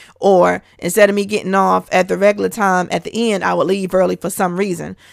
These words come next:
That way, if we had to work, like, four hours of overtime, I just need to make sure I was away from work, what, about six hours, six, seven hours. So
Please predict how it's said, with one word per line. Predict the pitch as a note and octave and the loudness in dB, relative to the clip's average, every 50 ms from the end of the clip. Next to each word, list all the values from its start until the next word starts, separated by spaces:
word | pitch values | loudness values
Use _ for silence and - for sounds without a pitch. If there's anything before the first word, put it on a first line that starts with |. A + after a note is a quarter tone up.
| _ _ | _ _
That | G#3 G#3+ G3 G#3 | 2 2 4 4
way, | G#3 G3 G3 G3 F#3+ | 2 2 2 0 -2
if | F#3+ F#3 - | -4 -6 -6
we | G3+ G#3+ G#3+ | -4 -4 -2
had | G#3+ G#3 G3+ F#3+ | -2 -2 -2 -2
to | F#3 | -2
work, | F3 F3 F3+ - F3 | -2 -2 -2 -2 -2
like, | F#3+ F3 - - - | -4 -4 -6 -4 -2
four | G#3+ G#3 G3+ G3 | 0 2 4 4
hours | F#3+ F#3+ F#3+ F#3+ F3+ F3+ | 4 4 2 0 -2 -2
of | F3 F3 | -2 0
overtime, | F#3+ G#3 G3+ G#3 - - G#3+ G#3+ G#3 G#3 | 0 0 -2 -2 -4 -2 0 0 0 0
I | - F#3 | -2 -4
just | F#3 F#3+ F#3 | -4 -4 -6
need | G3 F#3+ F3 | -8 -8 -6
to | F3+ | -4
make | F#3 F#3+ F#3+ F3 | -4 -4 -4 -4
sure | F3 - G#3+ G3+ F#3+ | -6 -6 -4 -4 -2
I | F#3 F3+ F3+ F3+ | -2 0 0 0
was | F#3 F3+ F3+ | -2 -2 -4
away | F3 E3+ F3+ F3+ | -4 -2 -2 -2
from | F3+ - E3+ F3 | -2 -4 -4 -2
work, | F3 F3 E3+ - | -2 -2 -2 -2
what, | - F3+ F3+ | -2 -2 -2
about | E3+ F3 D#3 - D#3+ | 0 -2 -2 -4 -6
six | - - F#3+ F#3+ - - | -6 -6 -6 -4 -2 0
hours, | F#3+ F#3+ F#3 F#3 F3+ F3+ - | 0 2 2 0 0 -2 -4
six, | - F#3+ F#3+ - | -6 -8 -6 -4
seven | F#3+ F#3 F3+ F#3 F3+ | -4 -4 -2 -2 -2
hours. | F3+ F3+ F3+ F3 E3+ E3 - - _ _ _ _ _ _ _ _ | -2 -2 -2 -2 -4 -6 -8 -14 _ _ _ _ _ _ _ _
So | - - G#3+ G3+ F3+ F3 | -4 0 2 2 2 0